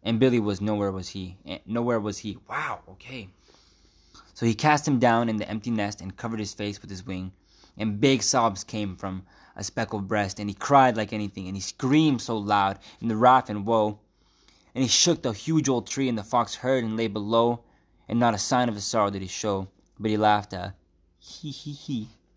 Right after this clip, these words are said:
The old owl stopped crying, and he wiped his eyes, and shook his fist at the fox, and he said, You villain, you stole my child, and you carried him under the rocks.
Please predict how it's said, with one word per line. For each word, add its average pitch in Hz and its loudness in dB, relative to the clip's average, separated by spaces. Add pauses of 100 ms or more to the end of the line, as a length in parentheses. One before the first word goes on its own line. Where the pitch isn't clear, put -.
(1200)
The - -4
old 139 4
owl 120 6
stopped 104 0
crying, 92 -6 (260)
and 123 -4
he 117 -2
wiped 113 0
his 95 -12
eyes, - -14 (1300)
and 110 -6
shook - 4
his 127 -2
fist - 0
at 117 -8
the 107 -6
fox, 107 4
and 120 -2
he 120 0
said, 143 2
You 156 6
villain, 160 8
you 131 0
stole 202 8
my 175 10
child, 139 0
and 127 -6
you 120 -6
carried 175 -2
him 147 0
under 123 -2
the 110 -6
rocks. 101 0